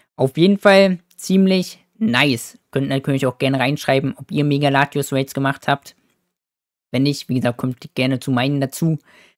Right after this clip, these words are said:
wenn ich mich auf online gestellt hab, sofern ihr einen Fernraid-Pass habt. Dann haben wir einen drei Sterne Arctip noch gefangen mit zwölf, dreizehn, vierzehn I V.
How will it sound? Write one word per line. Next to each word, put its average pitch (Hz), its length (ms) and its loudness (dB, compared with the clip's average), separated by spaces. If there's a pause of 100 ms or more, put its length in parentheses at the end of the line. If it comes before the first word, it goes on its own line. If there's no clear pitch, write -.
wenn 131 100 -4
ich 127 100 -6
mich 139 140 -2
auf 117 100 -4
online 143 280 -2
gestellt 135 400 -4
hab, 139 220 -4
sofern 131 420 -2
ihr 127 100 0
einen 120 160 -2 (120)
Fernraid-Pass 156 1160 -2 (580)
habt. - 380 -6 (640)
Dann 147 160 2
haben 160 140 2
wir 151 100 2
einen 139 160 0
drei 151 460 -2
Sterne 139 520 -2
Arctip 170 560 -2 (120)
noch 156 320 -2
gefangen 175 680 -2
mit 139 340 -6
zwölf, 147 420 -2
dreizehn, 135 580 -4 (440)
vierzehn 185 460 -4
I 185 80 -2
V. 214 380 2